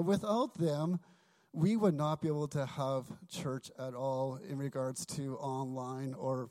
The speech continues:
maybe not even in person. So just a huge thank you to you guys. Huge thanks to all the volunteers that do ushering,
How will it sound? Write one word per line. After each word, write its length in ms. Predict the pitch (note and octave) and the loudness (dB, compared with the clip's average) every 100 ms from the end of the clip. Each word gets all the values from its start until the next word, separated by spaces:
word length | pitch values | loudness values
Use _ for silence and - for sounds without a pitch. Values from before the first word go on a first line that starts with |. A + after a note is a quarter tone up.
| G3 | -10
maybe 280 | E3 C3+ C3 | -6 -4 -4
not 160 | C3 C3+ | -4 -4
even 200 | C3+ C3 | -6 -6
in 160 | B2 | -6
person. 440 | B2 B2+ C3 - C3 | -4 -4 -4 -4 -4
So 140 | D3+ | -2
just 240 | D3 D#3+ - | 0 -2 -2
a 60 | |
huge 580 | D3 - - E3 D#3+ E3+ | -6 -6 0 4 4 4
thank 380 | - D#3 C#3+ - | 0 0 0 -2
you 80 | C#3+ | -4
to 120 | D#3+ | -4
you 220 | C3 C#3 | -6 -4
guys. 380 | C#3+ D3 D3+ C#3+ - - - | -4 -2 -2 -6 -12 -20 -20
Huge 400 | - G3+ A3 A3+ | -6 0 2 2
thanks 320 | - G3+ G3 - | 0 2 2 0
to 200 | F#3 E3+ | 2 4
all 180 | D#3 E3 | 4 4
the 80 | |
volunteers 840 | D#3 D#3 D#3+ D#3 D#3 - D#3+ D#3+ D3+ | 2 2 0 -2 -6 -4 -2 0 0
that 180 | D#3+ D3 | -2 0
do 160 | D3+ D3 | -4 0
ushering, 600 | D3 D3 - D#3 D3+ | 0 0 0 0 0